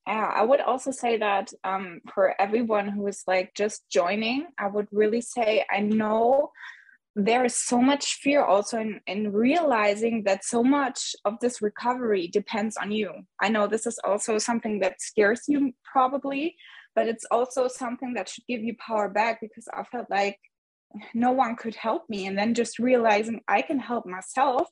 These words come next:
just gave me so much control over the situation. And I know it can also be scary because you feel,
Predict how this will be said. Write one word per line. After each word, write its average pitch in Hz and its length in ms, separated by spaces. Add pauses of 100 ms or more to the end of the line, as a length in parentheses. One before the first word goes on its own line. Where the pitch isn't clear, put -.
(360)
just - 200
gave 226 240
me 214 140
so 226 220
much 220 280
control 233 460
over 180 260
the 185 80
situation. 202 720 (320)
And 220 80
I 254 80
know 269 220
it 277 120
can 240 140
also 214 260
be 220 60
scary 220 400
because 196 500 (360)
you 240 180
feel, 294 500